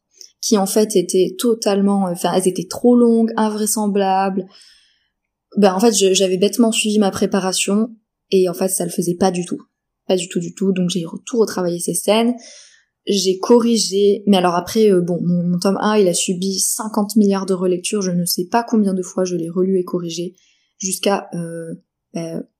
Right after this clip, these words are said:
en septembre de cette année, enfin, de l'année dernière, deux mille vingt et un, avant de renvoyer, euh, mon livre à ma maison d'édition, je l'ai encore relu et corrigé. Sachant que je l'ai écrit quand j'avais seize ans. Donc, il a vraiment, vraiment été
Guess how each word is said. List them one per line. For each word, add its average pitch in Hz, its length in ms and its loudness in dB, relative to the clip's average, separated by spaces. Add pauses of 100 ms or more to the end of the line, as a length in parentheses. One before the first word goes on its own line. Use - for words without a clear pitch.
(400)
en 175 140 -4
septembre 190 540 -4
de 175 80 -4
cette 175 240 -6
année, 175 340 -4
enfin, 175 160 -8
de 170 100 -8
l'année 170 140 -4
dernière, 170 320 -4 (340)
deux 180 100 0
mille 175 140 0
vingt 170 200 -12
et - 20 -6
un, 202 140 -6 (640)
avant 190 280 2
de 180 120 2
renvoyer, 180 560 0
euh, 170 160 -4
mon 165 120 -8
livre 180 200 -2
à 170 60 -8
ma 170 80 -6
maison 170 200 -10
d'édition, 190 540 -4 (260)
je 175 160 -8
l'ai 170 100 -4
encore 214 520 0
relu 196 240 4
et 175 60 -2
corrigé. 175 460 -6 (340)
Sachant 202 300 -2
que 208 140 2
je 170 80 -2
l'ai 165 100 -4
écrit 214 160 -4
quand 202 160 -2
j'avais 175 200 -4
seize 175 240 -4
ans. 170 140 -10
Donc, 170 220 -8
il 175 60 -2
a 170 80 -4
vraiment, 196 600 0
vraiment 185 260 -4
été 190 380 -2